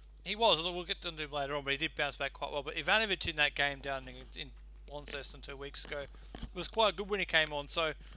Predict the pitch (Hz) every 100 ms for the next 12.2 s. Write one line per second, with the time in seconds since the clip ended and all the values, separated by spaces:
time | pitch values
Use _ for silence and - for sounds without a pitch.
0 | - 175 202 220 185 165 170 180 180 147
1 | 165 185 - - 170 160 147 165 170 160
2 | 160 151 151 - 156 151 147 135 - 151
3 | 143 131 - 151 139 - - - - -
4 | - 165 165 156 143 - 165 175 170 160
5 | 196 196 190 175 - - 170 151 180 170
6 | 160 - - - - - 196 285 - 233
7 | 226 - 202 165 - 165 185 180 180 185
8 | 190 185 180 196 185 170 151 175 175 170
9 | 160 165 156 165 160 170 180 175 - -
10 | - - 175 156 - 160 175 - 165 -
11 | 165 165 160 151 151 165 - 214 208 180
12 | 156